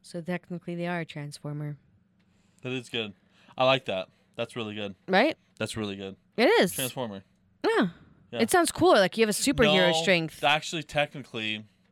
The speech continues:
Speaker 2: 'cause when, now you think of it, 'cause now you're saying that they formerly used to be trans, but they're currently trans.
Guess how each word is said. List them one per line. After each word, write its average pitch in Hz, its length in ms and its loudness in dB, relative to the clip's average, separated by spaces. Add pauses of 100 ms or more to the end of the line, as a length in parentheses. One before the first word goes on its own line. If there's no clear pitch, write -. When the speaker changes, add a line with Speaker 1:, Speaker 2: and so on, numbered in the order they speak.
(560)
Speaker 2:
'cause 107 120 -12
when, 113 140 -10
now 110 140 -4
you 107 120 -8
think 104 200 -14
of 107 100 -12
it, 120 220 -4 (1040)
'cause 104 420 -8 (840)
now 127 140 2
you're 131 200 2
saying 113 300 0
that 101 100 -6
they 104 180 -6
formerly 160 600 0
used 101 240 -8
to 92 60 -12
be 98 140 -10
trans, 90 720 -10 (1300)
but 107 100 -6
they're 104 140 -8
currently 101 480 -12
trans. - 560 -20